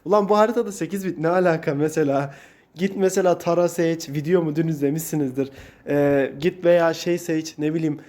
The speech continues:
Ee, neydi onun adı? Zaten Bo buranın vazgeçilmezi. Umarım, e, Mustafa Bo seçmiştir de biraz farklı bir karakter görürüz diyorum.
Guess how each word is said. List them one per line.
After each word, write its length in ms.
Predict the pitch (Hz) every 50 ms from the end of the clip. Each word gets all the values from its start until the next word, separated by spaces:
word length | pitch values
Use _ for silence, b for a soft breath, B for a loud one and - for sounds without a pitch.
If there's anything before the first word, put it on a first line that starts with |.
| B B B B -
Ee, 380 | - 131 127 127 127 131 127 127
neydi 300 | 127 135 139 147 147 135
onun 140 | 127 127 131
adı? 300 | 131 127 127 135 135 135 135 - _ _ _ _ b b b b b b b b b b _ -
Zaten 380 | 147 160 165 208 202 180 151
Bo 200 | 165 180 190 190
buranın 340 | 175 165 170 170 185 180 165
vazgeçilmezi. 800 | 165 160 156 147 147 156 156 - 165 165 160 160 160 160 208 220 220
Umarım, 440 | - 160 170 202 214 214 214 220 220 B B B B B B -
e, 380 | 156 143 143 135 147 - - - - _ _ -
Mustafa 640 | 160 170 190 185 - - 185 180 - 208 196 151 151
Bo 140 | 180 202 214
seçmiştir 680 | 208 - 165 - - 151 151 139 - - 226 214 190
de 200 | 208 214 226 220 B B B B B B - 156
biraz 280 | 165 180 196 196 202
farklı 320 | - 175 165 160 165 202 180
bir 80 | 190
karakter 460 | 185 170 156 143 139 143 - 185 185 175
görürüz 540 | 147 135 156 156 175 196 196 196 156 135
diyorum. 300 | 139 143 143 151 170 196